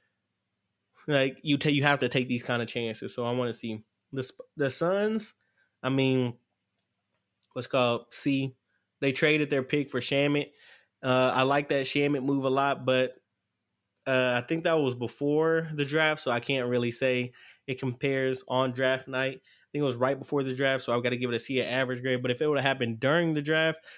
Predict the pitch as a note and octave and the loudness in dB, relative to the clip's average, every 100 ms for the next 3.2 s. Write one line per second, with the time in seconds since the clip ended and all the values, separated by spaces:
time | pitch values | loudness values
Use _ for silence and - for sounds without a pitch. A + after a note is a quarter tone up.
0 | _ C3 C#3+ B2+ C3 B2+ B2 B2 - A#2 | _ -2 0 2 2 2 0 -2 -6 -8
1 | A#2+ B2 C3 C3 C3 A#2+ A#2 B2 C3 B2+ | 0 0 2 0 0 0 0 0 0 0
2 | B2 B2 A2 - B2 A#2+ C3 B2+ B2+ B2+ | -2 -2 -4 -2 -4 -2 -4 -2 0 0
3 | B2+ | -2